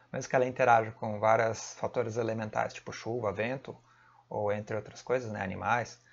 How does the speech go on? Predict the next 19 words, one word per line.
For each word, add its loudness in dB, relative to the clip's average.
ela -4
está 4
inserida -2
numa 0
zona 0
de -8
equilíbrio, -4
onde -4
ela -2
está -2
ali -2
rela-, -2
eh, -4
se -8
relacionando -2
com -8
as -8
coisas, -4
porém 2